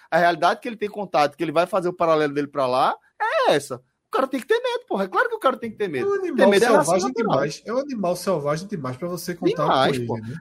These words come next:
Speaker 1: Fred, veja, é um animal, e eu sem-, eu sempre falo pras pessoas: é um animal que ele tá evoluindo desde muito antes dos dinossauros. Lembrando, a vida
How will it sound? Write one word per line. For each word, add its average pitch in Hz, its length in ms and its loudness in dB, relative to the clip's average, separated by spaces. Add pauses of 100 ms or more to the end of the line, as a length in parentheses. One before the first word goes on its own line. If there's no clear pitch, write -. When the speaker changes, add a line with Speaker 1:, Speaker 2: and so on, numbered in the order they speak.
Speaker 1:
Fred, 233 400 6
veja, 190 360 8
é 190 100 8
um 247 140 4
animal, 165 420 4
e - 40 8
eu 196 100 2
sem-, 208 240 -4
eu 190 100 -2
sempre 208 220 -6
falo 196 160 2
pras 202 160 -4
pessoas: 127 480 -2 (280)
é 151 80 -2
um 170 60 0
animal 135 580 0 (200)
que - 100 0
ele 196 160 8
tá 113 500 4
evoluindo 147 800 2 (540)
desde 208 380 6
muito 302 840 6
antes 226 460 0
dos 202 160 -6
dinossauros. 220 500 0
Lembrando, 254 420 -2
a - 20 2
vida 196 320 -4